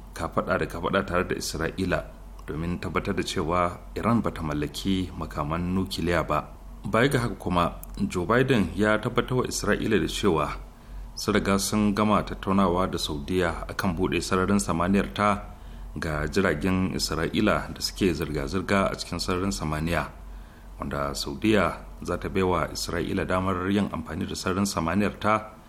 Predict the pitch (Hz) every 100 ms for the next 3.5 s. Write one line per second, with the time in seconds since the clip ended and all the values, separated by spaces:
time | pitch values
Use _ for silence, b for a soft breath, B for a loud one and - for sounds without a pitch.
0 | B B - - 92 98 - - 101 90
1 | 80 76 92 90 90 98 92 82 90 92
2 | 104 117 82 - - 80 73 76 - 78
3 | 90 78 - 95